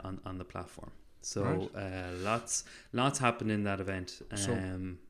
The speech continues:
Speaker 1: and it's a lot to unpack there. So I think anyone who worked in social, um, it's, it's another headache to get, get your
Speaker 2: So
Speaker 1: <laughs> head around all the
Speaker 2: TikTok,
Speaker 1: different variations.
Speaker 2: TikTok have just and finally announced they're no longer cool.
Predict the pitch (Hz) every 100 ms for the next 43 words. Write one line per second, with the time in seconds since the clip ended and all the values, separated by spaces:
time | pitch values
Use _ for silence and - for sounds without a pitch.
0 | - 101 95 92 92 92 - - 104 98
1 | - 95 98 98 92 101 92 82 95 90
2 | - - - - - - 95 98 98 95
3 | 98 95 - 95 - 101 95 98 92 -
4 | 98 95 92 92 90 90 - 95 - -
5 | - 95 - 95 92 95 92 92 92 -
6 | 98 95 - - - 104 113 135 139 147
7 | - 151 147 175 139 131 123 117 120 117
8 | 117 107 110 107 107 107 113 135 123 -
9 | 127 123 127 120 - 123 120 - - 123
10 | 113 123 120 120 120 120 120 - 120 113
11 | 117 120 120 117 117 - 92 -